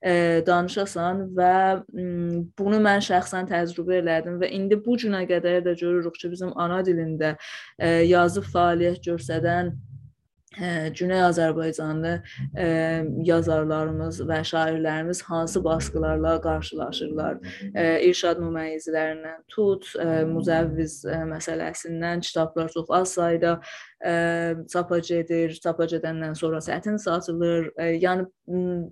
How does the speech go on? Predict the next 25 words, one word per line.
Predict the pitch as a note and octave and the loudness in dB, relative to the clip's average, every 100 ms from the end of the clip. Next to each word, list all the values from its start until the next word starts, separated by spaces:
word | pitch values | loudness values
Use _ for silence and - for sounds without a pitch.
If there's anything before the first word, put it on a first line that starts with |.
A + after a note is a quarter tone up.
| - | -12
sistematik, | - G3 G3 - F3+ F#3 F3+ F3 B3+ B3+ | -6 -4 -2 0 0 2 0 0 -4 -4
e, | - F3 E3+ E3+ E3 D#3+ - E3 | -2 0 2 4 4 2 0 0
dediyim | F3+ F3 G3 F#3+ | 0 2 0 -2
o | - E3 | -4 -4
rəsmi | E3 E3+ E3+ - F#3+ A3+ G#3+ | 2 2 2 -4 0 0 2
dəstək, | E3+ E3 - F3+ G3 B3 - - - - - _ _ _ - | 0 -2 -8 -4 -4 -6 -12 -14 -18 -18 -20 _ _ _ -4
e, | F3 E3+ | 0 2
və | E3+ F3+ | 2 2
support | - E3+ E3+ F#3+ B3 - - - | 2 0 2 4 4 4 -12 -6
İranda | F#3 F3 E3 E3 F3 G3 | -2 0 0 0 2 2
yoxdur | F#3+ E3+ E3+ - D#3+ E3+ | 2 0 0 -6 -6 0
və | E3 E3 E3 | 2 0 -2
bunu | F3+ F#3+ | -6 -4
mən | F3+ E3+ E3+ | -2 0 -2
bir, | E3 D#3+ D#3+ - | -2 -4 -6 -10
e, | E3 E3+ E3+ D#3+ D#3+ D#3 - | -8 -6 -6 -6 -8 -12 -4
yaradıcı | F3 E3 E3 D#3+ E3+ | 0 2 0 -2 -6
kimi | E3+ E3 F3+ G3+ | -6 -4 -4 -4
özüm | - E3+ E3 E3+ F3 | -2 -4 -4 -6 -4
bu | F3 | -4
günə | F3 E3 D#3+ | -4 -6 -4
qədər, | D#3+ D#3+ F3 F3+ - | -4 -2 0 0 -2
e, | E3 | -8
təcrübə | D#3 E3+ E3 E3 D#3+ D#3+ | -4 -4 -2 -2 -2 0
eləmişəm | D#3+ D#3+ E3 F#3+ F#3+ | -2 -4 -8 -6 -4